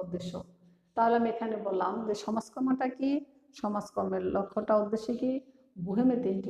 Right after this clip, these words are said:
লক্ষ্যের কথা বলছেন, পাঠ্যক্রমে তিনটি ও আলোচনা ক্রমে তিনটি লক্ষ্য রয়েছে, সেই সাথে আলোচনা করলাম আমাদের তোমাদের কিছুটা উদ্দেশ্য পয়েন্ট সম্পর্কে। তাহলে তোমরা অবশ্যই বই খুলবে এবং এই উদ্দেশ্য সমূহের যে পয়েন্টগুলো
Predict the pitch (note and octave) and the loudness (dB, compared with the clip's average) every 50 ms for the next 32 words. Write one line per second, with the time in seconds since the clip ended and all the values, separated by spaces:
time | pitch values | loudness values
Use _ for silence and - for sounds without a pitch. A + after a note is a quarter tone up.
0 | F#3+ F#3+ F#3+ G3 - - A3+ A3 A#3 A3+ A3+ - - - B3+ C4 C4+ C4 - - | -4 -4 -6 -6 -6 -4 -2 -2 -2 -2 -2 -4 -2 0 0 0 0 -2 -4 -8
1 | - _ - G3+ G3+ - - B3 A#3+ - A#3+ A3+ G#3+ G3 - F#3+ F#3 F#3 - F#3+ | -8 _ 2 2 2 4 4 2 6 6 6 6 4 2 0 -2 -4 -2 0 2
2 | G3 G3+ A#3 - - - - - G3 G3 F#3+ G3 G#3 G#3 - A#3 A#3 A#3 A#3 A#3 | 2 2 0 -2 -6 -12 -16 -4 2 4 4 6 4 4 4 4 4 4 2 2
3 | - A#3 A3+ A3 G#3+ G#3+ G3 G3 F#3 F#3 F#3+ - - A3 A3 A3 A#3 - - C4+ | 0 -2 -4 -2 0 0 0 0 -2 -4 -6 -6 -8 -2 -2 -2 -2 0 -2 -6
4 | - - - - - - _ _ - - A#3+ A#3 B3 C#4 C4+ C#4 C#4+ C#4 - - | -6 -6 -10 -20 -20 -20 _ _ 2 4 4 4 6 4 0 0 0 -2 -2 -4
5 | - B3+ A#3+ A#3 - G#3 G#3 G#3 G3+ G3 F#3+ F#3+ - G3+ G#3 G3 G3 F#3+ G3 G3+ | -4 -6 -6 -6 -6 -6 -6 -6 -8 -10 -12 -12 -10 -8 -4 -4 -4 -4 -4 -6
6 | - G3+ - A#3 C#4 - - - - - - _ - A#3+ G#3 G#3 G#3+ G#3+ - G#3+ | -10 2 4 6 6 6 4 -4 -12 -18 -20 _ -6 0 4 4 4 6 6 4
7 | G3 G3+ - - - - _ _ _ _ - - _ - G3+ G3 F#3+ F#3+ F3 - | 2 2 -2 -10 -20 -20 _ _ _ _ -20 -6 _ 8 8 8 8 6 2 -2
8 | - F#3+ F#3 F3+ - F3+ - - F3+ F3 F3+ - _ _ _ - - - - G#3 | -4 -6 -6 -6 -6 -8 -6 -4 -4 -4 -4 -8 _ _ _ -20 -4 2 4 6
9 | G#3 G#3 - G#3 G#3 A3 A3+ C4 C#4 - - C4+ B3 G3+ G3+ G3+ G3+ - - G#3 | 6 6 4 6 8 8 8 8 8 8 6 6 6 8 8 6 6 6 2 -2
10 | G3+ G#3 A3+ A#3 B3+ B3 - - - - - G3 G3+ G3+ G3+ G3+ G3 G3 F#3+ - | 0 4 4 6 6 4 0 -6 -12 -16 -14 -12 -10 -8 -6 -4 -4 -4 -4 -8
11 | - - _ _ _ A3 G#3+ G#3+ A#3 D4+ D4+ - F#4 F#4+ F#4+ - C#4+ C#4+ C4 C4+ | -12 -20 _ _ _ -2 0 2 4 2 4 4 4 2 4 2 2 2 4 4
12 | C#4 C4+ C4 - - - A3 G#3+ - G3+ G3+ G3+ G3+ G#3+ A3+ | 4 4 4 4 4 4 2 4 4 4 2 2 2 2 2